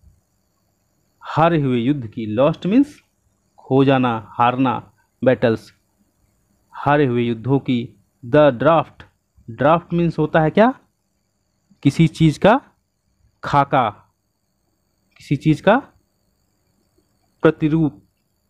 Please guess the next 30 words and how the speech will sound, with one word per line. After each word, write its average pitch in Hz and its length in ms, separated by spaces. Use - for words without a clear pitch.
आसान 156 300
भाषा 139 260
में 156 140
कहें 160 280
तो 147 100
योजना, 143 400
हारे 139 320
हुए 131 180
युद्ध, 143 380
योजनाएं। 131 840
The 147 280
orders, 139 480
जैसे 135 260
अब 135 120
आप 139 440
यहाँ 139 180
पे 143 120
भी 131 80
देख 131 160
सकते - 300
हैं, 151 200
सेना 151 300
में 135 160
भर्ती 113 380
के 196 180
आदेश 123 400
संबंधी 117 680
समाचार, 107 560
वही 139 240
योजना, 135 360